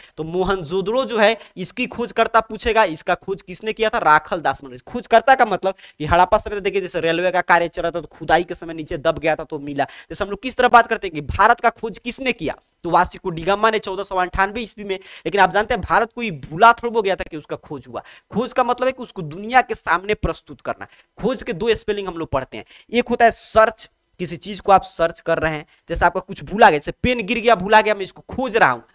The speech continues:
मैं कहूंगा, इसका मतलब मैं इसका आविष्कार नहीं कर रहा हूं, कि मैं इसको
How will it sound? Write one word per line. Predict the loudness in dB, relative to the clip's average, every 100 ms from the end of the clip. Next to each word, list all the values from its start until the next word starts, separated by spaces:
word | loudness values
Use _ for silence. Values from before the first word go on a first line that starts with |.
| -8
मैं |
कहूंगा, | -6 -6 -6 _
इसका | -6 -4
मतलब | -2 -4
मैं | -6
इसका | 2 2
आविष्कार | 2 -6 2 2
नहीं | 2 -2
कर | -2
रहा |
हूं, | -2
कि | -6
मैं | -12
इसको | -12